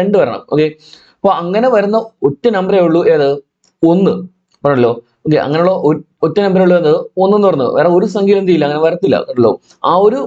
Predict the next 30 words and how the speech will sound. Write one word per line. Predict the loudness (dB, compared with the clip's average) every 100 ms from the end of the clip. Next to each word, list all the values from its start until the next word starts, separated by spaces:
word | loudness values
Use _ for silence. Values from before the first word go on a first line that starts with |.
| -2
പോയിന്റ് | 0 0 0
നമുക്ക് | -2
എന്ത് | 0
ചെയ്യണം, | 0 0
അവിടെ | -2
കിട്ടണം, | -4 -4 -4
എങ്കിലേ | -2 0 0
എന്ത് |
ചെയ്യാൻ | 0 0
പറ്റുള്ളൂ, | 2 0 0 _ _ _ _ -20 _ -2
നമുക്ക് | 0 0
ചെയ്യാനേ | 0 0
പറ്റത്തുള്ളൂ. | 0 -2 -4 -2
ഓക്കെ, | 0 -2 -2
അപ്പൊ | -2 0
k | 0 0 -2
plus | 0 -2 0 -2
one | 0
by | 0 0 0
k | 0
equal | 2 2 2 0
രണ്ട് | -2 -2
ആവണമെങ്കിൽ | -2 -2 -2 -2 0
k | 0
യുടെ | 2 2
വില | 0
എന്തായിരിക്കണം? | 0 0 -2 -2 0
ഒന്നായിരിക്കണം, | 2 0 -2 -8 _ -4
പറഞ്ഞല്ലോ. | -2 0 0 -2 -10 -8 -2
വേറെ | 0